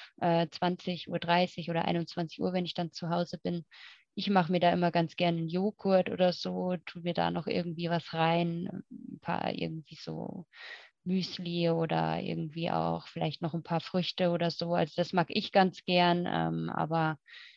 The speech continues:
ja, also das ist dann, also ich habe dann keine Lust, abends noch ultra viel zu kochen oder so, sondern, äh, das muss dann schnell gehen. Aber es ist dann auch,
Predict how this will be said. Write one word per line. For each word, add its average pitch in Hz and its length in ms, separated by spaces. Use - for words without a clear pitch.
ja, 156 380
also 165 220
das 165 180
ist - 180
dann, 165 240
also 175 220
ich 170 120
habe 175 140
dann 170 160
keine 175 320
Lust, 175 280
abends 165 280
noch 165 160
ultra 190 380
viel 175 240
zu - 120
kochen 165 440
oder 165 240
so, 160 160
sondern, 165 540
äh, - 180
das - 180
muss 170 140
dann 165 160
schnell 175 320
gehen. 175 260
Aber 170 220
es 175 100
ist - 160
dann 180 140
auch, 175 260